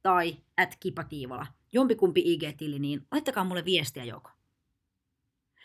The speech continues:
Ja itse asiassa ennen muuta kuin jatkan, niin, niin vois huitasta tämän podcastin virallisen osuudenkin tästä nyt sitten alta pois kätevästi.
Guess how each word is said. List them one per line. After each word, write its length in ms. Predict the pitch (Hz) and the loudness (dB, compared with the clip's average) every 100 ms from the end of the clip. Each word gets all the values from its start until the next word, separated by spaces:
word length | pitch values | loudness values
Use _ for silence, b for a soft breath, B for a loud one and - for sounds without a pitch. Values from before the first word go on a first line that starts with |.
| b 208 | b -4
Ja 60 | 262 | -2
itse 240 | 294 254 | 0 2
asiassa 220 | 220 190 | 2 2
ennen 140 | 196 185 | 0 0
muuta 160 | 175 | -2
kuin 180 | 175 180 | 0 2
jatkan, 360 | 185 - 160 160 | 2 0 -4 -2
niin, 200 | 156 - | -6 -6
niin 280 | 185 180 190 | -4 -4 0
vois 200 | 220 180 | -2 0
huitasta 400 | 220 196 165 156 - | 0 0 -2 -6 -4
tämän 180 | 170 147 | -4 -2
podcastin 420 | 180 - 151 165 | -6 -6 -8 -2
virallisen 440 | 185 170 139 165 | -2 0 -4 -6
osuudenkin 500 | 165 160 147 139 139 | -8 -8 -8 -8 -8
tästä 240 | 147 143 147 | -8 -8 -8
nyt 120 | 143 - | -10 -12
sitten 260 | - - 165 | -14 -6 -6
alta 180 | 160 | -6
pois 240 | - 143 - | -8 -8 -4
kätevästi. 540 | 147 143 135 - 117 | -4 -4 -8 -10 -10